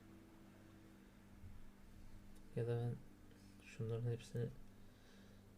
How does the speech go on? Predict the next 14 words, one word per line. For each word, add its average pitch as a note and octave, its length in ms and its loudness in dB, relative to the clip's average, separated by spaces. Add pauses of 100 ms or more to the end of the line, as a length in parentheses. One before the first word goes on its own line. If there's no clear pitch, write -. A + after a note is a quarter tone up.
(180)
satayım. A#2+ 580 6 (560)
Sat. - 340 4 (1300)
Sat, B2 220 4 (420)
sat. A#2+ 220 6 (1200)
Sat. C2 380 4 (1040)
Sat. - 200 4 (840)
Sat. A2+ 240 4 (2750)
Yüz B2 260 10
on A#2+ 200 12
dolarla A2+ 560 12
hepsiyle B2+ 480 12
şey A#2+ 300 12
savaşı G#2+ 440 10
açacağım. - 340 12